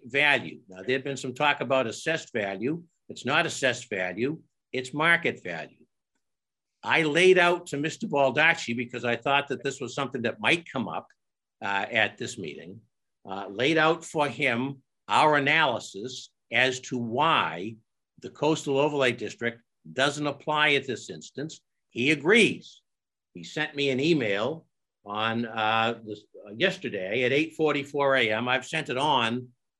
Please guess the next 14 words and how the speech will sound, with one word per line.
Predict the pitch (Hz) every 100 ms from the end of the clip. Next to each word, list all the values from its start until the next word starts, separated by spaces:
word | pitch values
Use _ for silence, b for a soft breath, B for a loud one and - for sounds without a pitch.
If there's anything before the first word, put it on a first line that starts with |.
| -
to, | - 127 123
uh, | 117 113 113 117 - _ -
uh, | 107 101 104 104
Marissa. | 110 123 185 - 104 123 - _ _ -
Uh, | 110 107 110 107 123
I | 131 131 -
thought | 156 165 170
that | 131
Mister | 139 143
Baldacci | 127 127 123 147 147 131 123
would | 123
be | 110 107
here | - 202 190
tonight | 190 120 95 95 117